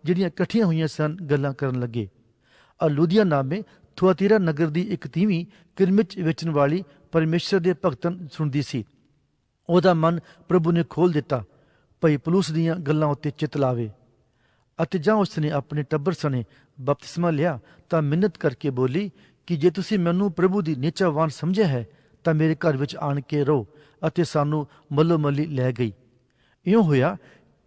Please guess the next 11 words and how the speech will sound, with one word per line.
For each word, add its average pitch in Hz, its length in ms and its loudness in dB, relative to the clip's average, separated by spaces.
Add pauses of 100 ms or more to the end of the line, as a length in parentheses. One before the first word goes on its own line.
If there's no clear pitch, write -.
(140)
ਕਿ 196 80 -2
ਜਦ 180 220 4 (120)
ਅਸੀਂ 175 200 -4
ਬੰਦਗੀ 165 420 0
ਕਰਨ 170 240 -2
ਦੇ 170 100 2
ਅਸਥਾਨ 151 340 -2
ਨੂੰ 180 100 0
ਜਾਂਦੇ 131 280 0
ਸਾਂ 135 220 -2 (420)
ਤਾਂ 151 100 -2